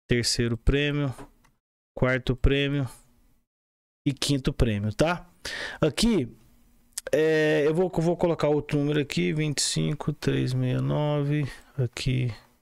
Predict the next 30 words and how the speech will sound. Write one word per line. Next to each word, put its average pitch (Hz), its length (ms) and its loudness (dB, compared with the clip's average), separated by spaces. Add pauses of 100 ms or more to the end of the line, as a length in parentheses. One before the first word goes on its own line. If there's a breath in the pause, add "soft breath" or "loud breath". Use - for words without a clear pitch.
(1300)
Tô 151 120 2
simulando 175 560 2
aqui, 131 220 0
tá, 139 180 0
gente? 127 180 0
Isso - 120 -2
aqui 143 140 -2
é 139 40 0
só 175 320 0
uma 185 200 0
simulação 180 920 0 (540 soft breath)
de 131 220 2
um 160 200 0
sorteio. 135 840 2 (340)
Então, 117 380 0
pode 117 320 -2
ser - 140 -2
o 117 120 0
zero 113 380 0
um, 113 220 -4
opa. 123 440 -4 (1000)
Pode 113 200 -2
ser 120 220 -2
aqui - 180 -4
o 117 100 0
zero 117 340 0
um 113 220 -2
vinte 113 480 -4 (1600)
e - 20 -4
dois. 117 800 -2